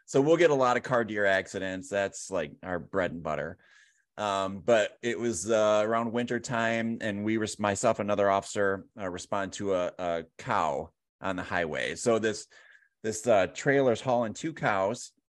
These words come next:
on the highway, and, uh, a U S highway and, um, interstate, and the trail, the back of the trailer opens up, two cows come flying out the back.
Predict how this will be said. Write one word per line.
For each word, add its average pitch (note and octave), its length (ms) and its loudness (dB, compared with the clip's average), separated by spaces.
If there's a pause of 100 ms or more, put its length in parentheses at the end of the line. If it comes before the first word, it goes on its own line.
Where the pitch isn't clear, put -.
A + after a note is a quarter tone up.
(760)
on G#2+ 160 0
the A2 80 2
highway, G#2 580 2 (580)
and, G#2 220 -6
uh, G2+ 140 -2
a G#2 60 2
U G#2+ 180 0
S G#2 120 -4
highway F#2 460 -2
and, G#2 320 -4
um, E2 500 0 (200)
interstate, F2+ 680 -6
and G2 300 -6 (280)
the G2 380 4
trail, A#2+ 220 2
the G#2 120 -4
back A#2 260 2
of G#2+ 60 -2
the A2+ 60 -2
trailer A2+ 360 0
opens G#2+ 340 0
up, F#3+ 280 4 (360)
two B2+ 180 -2
cows G#2+ 320 2
come F#2 340 -8 (480)
flying F#2+ 240 -2
out F2 100 -6
the E2+ 60 -12
back. - 360 -2